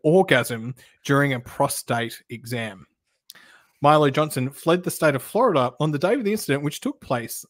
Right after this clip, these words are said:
uh, on August twenty-second. Luckily, the doctor he shot survived the gunshot wounds, and he had now fully recovered. Milo, who was a car salesman,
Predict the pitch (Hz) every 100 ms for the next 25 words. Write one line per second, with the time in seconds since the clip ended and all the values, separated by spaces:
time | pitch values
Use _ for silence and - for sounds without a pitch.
0 | - 117 120 127 117 113 - 117 - 147
1 | 117 - 170 175 185 151 147 143 143 127
2 | 120 165 - - 123 139 175 175 127 120
3 | 143 170 180 180 170 160 135 123 123 -
4 | - - _ 135 143 123 120 123 120 -
5 | 117 113 - 123 107 - _ - _ _
6 | - 156 185 220 165 156 175 143 135 127
7 | 123 - 160 175 - 123 113 127 185